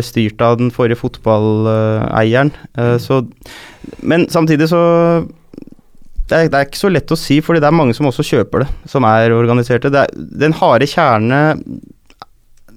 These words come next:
Speaker 1: er ikke så absolutt så mange som man skal tro, altså.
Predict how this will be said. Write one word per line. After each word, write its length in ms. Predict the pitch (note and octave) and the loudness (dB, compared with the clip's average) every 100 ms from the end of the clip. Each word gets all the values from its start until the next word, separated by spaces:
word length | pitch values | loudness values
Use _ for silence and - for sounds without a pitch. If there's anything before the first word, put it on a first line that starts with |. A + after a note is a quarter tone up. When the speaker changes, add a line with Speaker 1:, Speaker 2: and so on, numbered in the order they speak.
| - - - | -20 -20 -10
Speaker 1:
er 140 | B2+ - | -10 -6
ikke 160 | - | -6
så 140 | F#3+ - - | -4 -6 -6
absolutt 380 | B2+ - E3 - | -6 -2 -2 -2
så 120 | E3 | -2
mange 160 | C#3+ A2+ | 0 0
som 140 | A#2 | -2
man 80 | B2 | -4
skal 160 | - D3 D#3 | -2 -4 -4
tro, 300 | - C3+ D3+ | -4 -4 -4
altså. 180 | - - | -8 -12